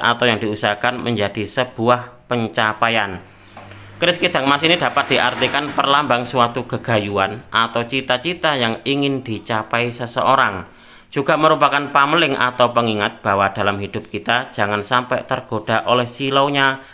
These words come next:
hal-hal keduniawian semata, karena pada hakikatnya harta sesungguhnya adalah ilmu yang bermanfaat dan amal saleh kita.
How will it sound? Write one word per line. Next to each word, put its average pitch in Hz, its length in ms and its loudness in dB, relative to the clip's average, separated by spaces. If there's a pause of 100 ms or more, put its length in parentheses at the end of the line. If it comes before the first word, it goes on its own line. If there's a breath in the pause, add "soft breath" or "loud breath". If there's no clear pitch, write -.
(200 loud breath)
hal-hal 113 480 0
keduniawian 107 960 0
semata, 110 480 0 (400 loud breath)
karena 110 320 2
pada 104 400 0
hakikatnya 131 720 -2
harta 110 400 0
sesungguhnya 127 640 0
adalah 107 480 -2
ilmu 175 320 2
yang 135 160 0
bermanfaat 117 640 0 (320 loud breath)
dan 104 240 -2
amal 104 400 2
saleh 104 400 -2
kita. 104 400 -2